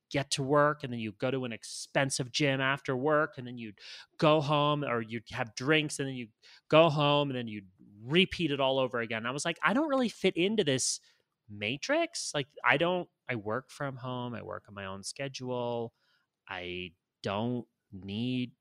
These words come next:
to be here, was my realization. I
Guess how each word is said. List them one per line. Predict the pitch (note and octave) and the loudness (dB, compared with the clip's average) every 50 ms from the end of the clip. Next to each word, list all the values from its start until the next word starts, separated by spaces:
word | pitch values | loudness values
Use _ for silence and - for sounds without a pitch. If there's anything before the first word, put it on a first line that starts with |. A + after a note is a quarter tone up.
| _ - | _ -12
to | - G#2+ | -12 -12
be | F2 - - F2+ G#2 D#3 F#3+ | -12 -10 -8 -6 -4 -4 -4
here, | F3 - - G2+ - - - - - E3+ - _ _ _ _ _ _ _ _ _ | -6 -8 -10 -12 -12 -12 -12 -14 -14 -16 -18 _ _ _ _ _ _ _ _ _
was | G#2+ G#2 G2 - | -8 -8 -6 -4
my | A2+ G#2 | -4 -4
realization. | G2+ G2+ G2 F#2+ F#2+ F#2 F#2+ G2 - G2 F#2 F#2+ F#2 - - G2+ F2 D2+ - | -2 -2 -4 -2 -2 -4 -4 -6 -6 -6 -6 -6 -6 -6 -8 -8 -10 -10 -8
I | A2 A2 | -8 -8